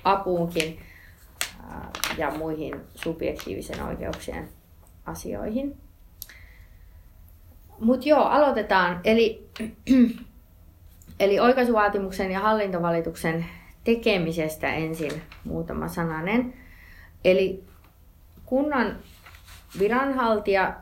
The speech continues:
tekee aina virkavastuulla sen vammaispalvelulain mukaisen päätöksen, vaikka sitten sen kuljetuspalvelupäätöksen.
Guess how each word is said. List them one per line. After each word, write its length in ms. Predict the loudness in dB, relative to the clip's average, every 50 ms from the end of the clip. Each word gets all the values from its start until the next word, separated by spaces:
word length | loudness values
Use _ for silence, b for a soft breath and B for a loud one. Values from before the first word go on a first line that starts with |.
| -20 -4 -4
tekee 340 | -2 -2 2 2 2 2
aina 300 | 4 2 0 0 0 0
virkavastuulla 1200 | 0 0 0 -2 -2 -2 -2 0 2 0 0 -2 -4 -6 -2 0 0 2 2 2 0 0 -2 -4 -10 -18 -20 -20 -20 -20 -20 -20 -20 -20 -20 -12
sen 260 | -6 -4 -4 -2 -2
vammaispalvelulain 880 | -2 -2 -2 -2 -2 -4 -2 -4 -4 -4 -2 -2 -2 -2 -2 -4 -4
mukaisen 640 | -6 -8 -4 -2 -2 -2 -2 -2 -6 -8 -8 -8 -10 -14 -20 -20 -20 -10
päätöksen, 720 | -4 -4 -4 -4 -4 -6 -8 -8 -8 -6 -6 -6 -6 -6 -8 B B B B B B B B B B B -12 -8
vaikka 320 | -8 -8 -6 -6 -6 -2
sitten 300 | -2 -2 -2 -2 -4 -2
sen 180 | -2 -2 -4 -4
kuljetuspalvelupäätöksen. 1600 | -2 0 0 0 0 -2 -4 -6 -6 -4 -4 -2 -2 -2 -4 -4 -6 -6 -6 -6 -6 -6 -8 -10 -10 -8 -4 -4 -4 -4 -6